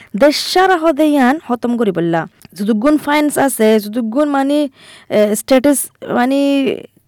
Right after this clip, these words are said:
আছে, যিন নাকি স্ট্যাটাস নাই, ইন নাই, উন নাই, বিজ্ঞান খতম করে ফেলা বললা মা না।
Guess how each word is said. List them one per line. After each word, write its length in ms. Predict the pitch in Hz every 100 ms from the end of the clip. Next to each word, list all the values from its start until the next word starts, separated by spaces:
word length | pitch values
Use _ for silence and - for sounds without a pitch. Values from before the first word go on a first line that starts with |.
| -
আছে, 460 | 220 226 - 254 254
যিন 200 | 220 247
নাকি 340 | 269 - 285 247 220
স্ট্যাটাস 380 | - 226 269 254
নাই, 320 | 277 269 262
ইন 200 | - 254
নাই, 320 | 277 277 277
উন 200 | 233 262
নাই, 200 | 277 285
বিজ্ঞান 420 | 240 214 294 302
খতম 180 | 269 285
করে 120 | 277
ফেলা 220 | 220 190 190
বললা 280 | 208 254
মা 340 | 285 220 180 160
না। 200 | 156